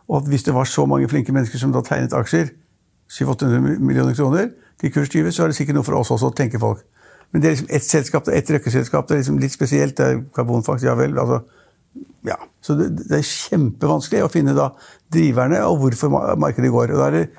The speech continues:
greit å ta den type selskap som et eksempel. Ja, det var noen som betalte penger. De betalte tjue kroner. Markedet er to treogtjue. Er det, den kursen skal bli litt ned, og så går den litt ned, så, så, så sier det andre, «Nei, det er verdt å betale to treogtjue, for de som betalte tjue, de har gjort det fordi de tror at den skal gå videre,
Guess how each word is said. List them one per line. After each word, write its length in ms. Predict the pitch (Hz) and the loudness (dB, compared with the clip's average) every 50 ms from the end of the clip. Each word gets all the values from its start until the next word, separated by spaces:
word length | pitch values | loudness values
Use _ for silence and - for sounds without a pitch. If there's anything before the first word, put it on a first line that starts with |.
| - _ - 175 135 | -20 _ -6 -2 0
greit 220 | 135 143 139 - 156 | 2 2 0 0 -2
å 40 | 135 | -2
ta 80 | 147 139 | 0 0
den 300 | 131 131 143 143 156 156 156 | 0 0 0 0 0 0 0
type 200 | 160 139 - 135 | -2 -2 -2 -2
selskap 260 | 151 139 - 135 131 | -2 -2 -2 -2 0
som 80 | 143 156 | 0 0
et 120 | 165 170 160 | 0 0 -2
eksempel. 420 | 135 - 156 143 - - 190 156 - - _ _ - 139 | 0 0 -2 0 0 0 -2 -2 -2 -8 _ _ -2 -2
Ja, 80 | 135 139 | 0 0
det 80 | 151 135 127 | 0 2 2
var 180 | 127 127 151 | 2 2 2
noen 100 | 156 135 | 0 0
som 120 | 127 135 131 | 0 -2 0
betalte 240 | 143 139 127 139 147 | 0 -2 -2 0 0
penger. 240 | 151 139 156 170 156 - - - - _ - | 0 2 2 0 -2 -6 -14 -20 -18 _ -8
De 80 | 139 147 | -6 -6
betalte 460 | 143 - - 135 131 127 - 165 147 | -6 -4 -2 0 0 0 0 -2 0
tjue 160 | 156 156 143 143 | 0 0 2 2
kroner. 300 | 156 151 151 180 175 175 - - - - - - _ _ - | 2 2 2 0 -2 -2 -6 -14 -20 -20 -20 -20 _ _ 0
Markedet 340 | 160 151 135 - - 135 151 | 0 0 0 0 0 0 0
er 60 | 143 | 2
to 100 | - 156 | 0 0
treogtjue. 380 | 131 151 151 139 135 165 180 165 156 175 - - - | 0 0 0 0 2 0 0 -2 -2 -6 -12 -10 -4
Er 140 | 147 139 131 | -4 -2 -2
det, 80 | 190 - - - - | -4 -6 -8 -6 -2
den 160 | 147 143 139 - - | -2 -2 -2 -2 -2
kursen 240 | 135 131 151 139 | -2 -2 -2 -2
skal 100 | - 156 | 0 0
bli 140 | 139 143 143 | 0 0 0
litt 80 | 147 156 | 2 2
ned, 240 | 165 190 190 185 156 | 2 2 2 0 -2
og 60 | 139 | 0
så 80 | 156 147 | 0 0
går 240 | 139 143 139 139 139 143 | 0 2 2 2 2 2
den 60 | 147 | 0
litt 100 | 143 - | 0 -2
ned, 100 | 156 147 | -2 -2
så, 120 | - 156 139 | -2 -6 -6
så, 160 | - 170 175 156 | -6 -6 -6 -4
så 140 | - 156 131 | -2 -2 0
sier 140 | 156 151 151 | 0 2 2
det 80 | 156 | 2
andre, 240 | 147 131 131 151 151 147 - - _ _ - - | 2 2 2 0 0 -2 -6 -20 _ _ -2 0
«Nei, 160 | 123 143 147 - - _ _ _ _ _ _ - | 0 0 -2 -4 -10 _ _ _ _ _ _ -4
det 80 | 139 123 | -2 -2
er 80 | 120 123 | 0 -2
verdt 180 | 127 - - | -4 -2 -2
å 60 | 147 131 | -2 -2
betale 240 | - 139 127 123 - | 0 0 -2 -2 -2
to 140 | 139 123 123 | -2 -2 0
treogtjue, 300 | 131 127 120 131 135 131 | 0 0 2 0 0 0
for 80 | 143 127 | 0 -2
de 60 | 123 | 0
som 80 | 131 127 | 0 -2
betalte 320 | 131 - 131 120 123 135 | -2 0 -2 -2 -2 -2
tjue, 220 | 127 135 135 160 165 165 - - - _ _ - | 0 2 2 2 2 0 -4 -16 -20 _ _ 0
de 80 | 131 | 0
har 80 | 131 139 | 2 2
gjort 220 | 139 127 107 - | 2 0 0 0
det 80 | 127 123 | 0 0
fordi 140 | 135 135 131 | 0 0 2
de 40 | |
tror 140 | - 123 113 | 2 0 0
at 60 | 117 117 | 0 0
den 60 | 127 | 0
skal 80 | 131 123 | 0 2
gå 120 | 123 123 123 | 2 2 2
videre, 300 | 117 107 104 110 104 - | 2 2 0 0 -2 -2